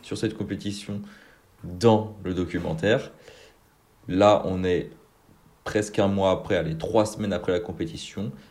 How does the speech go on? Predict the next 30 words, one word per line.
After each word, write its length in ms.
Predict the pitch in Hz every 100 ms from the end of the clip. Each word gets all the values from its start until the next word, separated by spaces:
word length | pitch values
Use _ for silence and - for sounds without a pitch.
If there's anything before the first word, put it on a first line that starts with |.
| _
mais 80 | 80
tu 160 | - 80
vas 220 | 82 80
quand 120 | 80
même, 180 | 87 82
euh, 120 | 78
nous 200 | 85 92
en 60 | 87
parler. 500 | 87 80 85 95 - - - - - - _
Je 140 | - 85
vais, 280 | 82 90 85
euh, 280 | 80 80
quand 180 | 80 90
même 100 | 87
renvoyer 580 | 82 110 101 98 98 101
les 180 | 95 87
gens 240 | 87 87
vers 300 | 80 95 98
le, 440 | 92 90 82 80 73 - -
vers 120 | 101
le 120 | 95
documentaire 600 | 92 85 80 80 73 85
plus 200 | 85 -
tard 300 | 80 87 - -
pour 100 | -
avoir 200 | 80 82 - -
un 80 | 143
peu 120 | 139
plus 200 | 135 143
d'informations 760 | 131 120 117 107 92 - 104